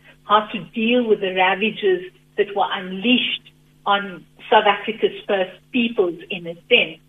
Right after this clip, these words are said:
But this is going to require a contribution from all of us if South Africa is going to have to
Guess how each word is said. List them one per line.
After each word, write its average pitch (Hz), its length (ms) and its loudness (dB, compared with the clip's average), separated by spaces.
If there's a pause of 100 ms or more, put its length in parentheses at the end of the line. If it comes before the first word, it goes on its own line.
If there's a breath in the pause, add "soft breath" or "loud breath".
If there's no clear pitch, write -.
(320 loud breath)
But 240 100 2
this 320 140 2
is 381 200 2
going 262 300 4
to 247 60 -6
require 226 960 2 (240 loud breath)
a 220 80 -6
contribution 220 960 -2
from 185 280 -4 (100)
all 233 260 4
of - 140 -2
us - 160 -4 (420 soft breath)
if - 180 -2
South 214 200 6
Africa 208 420 2
is 185 300 2
going 185 320 -2
to 185 80 -6
have 180 180 -8 (160)
to 196 80 -12